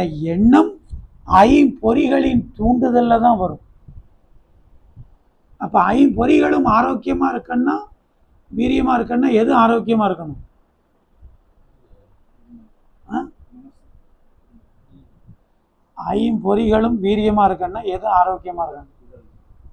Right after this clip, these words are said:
ஐம்பொறியும் உடம்புல தான் இருக்கு. So, ஐம்பொறிகளும் வேகப்படும் பொழுது இந்த உலகத்தை வாழணும். அந்த உலகத்தை வாழணும்னு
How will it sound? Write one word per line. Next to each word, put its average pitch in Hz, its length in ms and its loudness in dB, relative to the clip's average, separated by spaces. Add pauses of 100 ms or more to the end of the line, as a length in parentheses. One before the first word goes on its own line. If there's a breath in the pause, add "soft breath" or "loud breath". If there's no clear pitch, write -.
(260)
ஐம்பொறியும் 269 580 2
உடம்புல 277 400 2
தான் 285 200 0
இருக்கு. 190 240 -4 (1500)
So, - 100 -10 (220)
ஐம்பொறிகளும் 277 800 4
வேகப்படும் 220 640 4
பொழுது 170 280 -4 (460)
இந்த 196 160 -4
உலகத்தை 196 460 -2
வாழணும். 156 560 -6 (1500)
அந்த 185 200 -2
உலகத்தை 247 500 4
வாழணும்னு 240 720 4